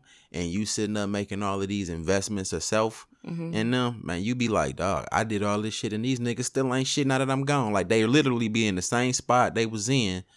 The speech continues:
Speaker 1: you know, years after y'all done fell out. You
Speaker 2: Or
Speaker 1: know?
Speaker 2: just know that they probably wouldn't do the same for you that you doing
Speaker 1: They
Speaker 2: for them.
Speaker 1: never gonna do the
Speaker 2: <laughs>
Speaker 1: same.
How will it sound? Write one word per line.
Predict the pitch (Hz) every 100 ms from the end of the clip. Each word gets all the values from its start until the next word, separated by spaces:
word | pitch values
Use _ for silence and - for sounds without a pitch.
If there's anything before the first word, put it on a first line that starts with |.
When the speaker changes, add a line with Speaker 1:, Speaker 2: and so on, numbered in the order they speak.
| - - _ -
Speaker 1:
you | 107
know, | 104 92
years | 92 120 123 123
after | 123 123
y'all | 123 127
done | 127 135
fell | 127 139
out. | - - - _ _ _ -
You | 117
Speaker 2:
Or | 160
Speaker 1:
know? | 170
Speaker 2:
just | 185 196
know | 175 165 156
that | 160 151 147 147 131 - _ _ _ _ _ _ _ _ _ _ 160
they | 175 175
probably | 202 156 160
wouldn't | 156 160 156 160
do | 151
the | 147
same | - 151 143
for | 147
you | 147 156 156
that | 135 -
you |
doing | - 139 -
Speaker 1:
They | 101
Speaker 2:
for | 107
them. | 120
Speaker 1:
never | - 220
gonna | 98 95 92
do | 98
the |
Speaker 2:
<laughs> | -
Speaker 1:
same. | - 233 - - - 160 -